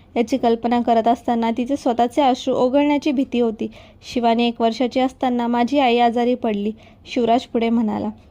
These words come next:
"शिवानीची काळजी घेण्यासाठी कोणीही उरले नव्हते, म्हणून मला ते करावे लागले. आणि पहिल्यांदा जेव्हा मी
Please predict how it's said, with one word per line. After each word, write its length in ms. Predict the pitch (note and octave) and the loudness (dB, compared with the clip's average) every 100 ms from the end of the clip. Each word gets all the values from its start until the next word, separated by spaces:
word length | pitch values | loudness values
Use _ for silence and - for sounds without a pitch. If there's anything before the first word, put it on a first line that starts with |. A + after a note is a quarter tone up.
| - | -20
"शिवानीची 520 | - C4 A3+ A3+ A3+ A#3 | -8 -2 0 0 -2 -2
काळजी 400 | A#3 A3 G#3+ A3+ | 0 0 0 -2
घेण्यासाठी 500 | A#3+ A3+ A#3 A#3+ C#4 | 0 0 -2 -2 -2
कोणीही 340 | C4+ C#4 E4 | 0 2 4
उरले 300 | D4+ A#3 A#3 | 2 2 0
नव्हते, 340 | A#3+ A3+ G#3+ G#3 - - - | 0 0 -4 -10 -14 -10 0
म्हणून 320 | B3+ A#3+ A#3 | 2 2 2
मला 220 | B3 B3 | 2 2
ते 120 | B3+ | 0
करावे 420 | D#4+ B3 A3+ A3 A3 | 0 2 2 2 0
लागले. 300 | G3+ G#3 A3 - - | -2 -4 -8 -10 -6
आणि 160 | A#3 A#3 | -2 0
पहिल्यांदा 540 | B3+ C4 A#3 A3+ A3+ | 0 0 0 0 0
जेव्हा 300 | A3+ A#3 A3+ | 0 0 0
मी 140 | A3+ | 0